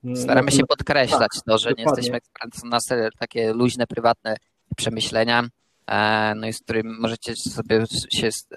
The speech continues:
Speaker 2: osłuchać z nimi, natomiast wiadomo, zachęcamy też do użycia własnego mózgu,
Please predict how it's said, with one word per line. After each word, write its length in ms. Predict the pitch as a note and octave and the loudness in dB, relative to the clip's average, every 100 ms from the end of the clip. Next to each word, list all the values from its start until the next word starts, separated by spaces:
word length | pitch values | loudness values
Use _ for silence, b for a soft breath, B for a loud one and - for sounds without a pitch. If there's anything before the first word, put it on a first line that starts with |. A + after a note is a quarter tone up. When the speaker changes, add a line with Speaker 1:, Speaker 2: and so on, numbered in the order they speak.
| - | -2
Speaker 2:
osłuchać 500 | A2+ C#3 A2 A2 A2 | 2 4 4 2 0
z 40 | |
nimi, 240 | A2 A#2 C3+ | -2 -2 0
natomiast 680 | B2 A#2+ B2 - - - _ | -2 -2 -2 -4 -10 -16 _
wiadomo, 300 | B2 A#2+ A#2+ | 0 2 4
zachęcamy 500 | A#2+ A#2+ B2 B2 A#2+ | 4 2 4 2 2
też 160 | - A#2+ | 0 2
do 120 | A#2+ | 6
użycia 280 | A#2 A#2+ B2 | 6 6 4
własnego 480 | A2+ - A#2 A2+ A2 | 4 4 0 -2 -2
mózgu, 360 | A#2+ B2 A#2+ | -2 0 0